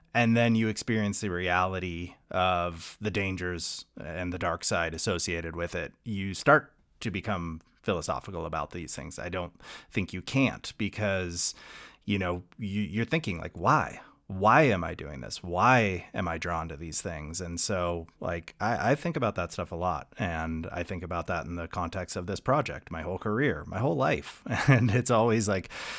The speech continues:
it's kinda always been a goal of mine my entire life to figure out, like, "Why the hell am I attracted to this stuff?" Because it doesn't make any sense.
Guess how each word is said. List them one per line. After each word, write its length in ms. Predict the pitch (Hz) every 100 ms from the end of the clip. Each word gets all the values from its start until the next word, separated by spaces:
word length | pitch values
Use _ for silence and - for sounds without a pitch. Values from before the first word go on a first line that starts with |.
| 110
it's 380 | - 117 - -
kinda 280 | - 104 113
always 360 | 113 113 110
been 160 | - 110
a 60 | 98
goal 280 | 98 101
of 80 | 110
mine 280 | 95 92 90
my 140 | 90
entire 360 | 90 87 95 87
life 240 | 87 90 -
to 80 |
figure 280 | 85 85 82
out, 200 | 82 85
like, 220 | - 82
"Why 280 | 87 104 151
the 180 | 147 85
hell 420 | - - 120 120
am 80 | 101
I 120 | 92
attracted 520 | 87 - 82 78 82
to 60 | 73
this 160 | - 76
stuff?" 340 | - 76 -
Because 320 | - 85 98
it 120 | 127 131
doesn't 260 | 131 113
make 220 | 95 98
any 140 | 90 85
sense. 460 | - 60 - -